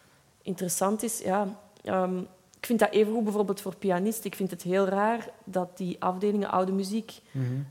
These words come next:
Speaker 1: en, eh, moderne muziek niet meer gemixt zijn. Dat een,
Speaker 2: Ja.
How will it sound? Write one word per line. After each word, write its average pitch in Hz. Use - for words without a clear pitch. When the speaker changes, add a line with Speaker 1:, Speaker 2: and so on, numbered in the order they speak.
Speaker 1:
en, 180
eh, 165
moderne 185
muziek 220
niet 202
meer 180
gemixt 185
zijn. 190
Dat 180
een, 180
Speaker 2:
Ja. 135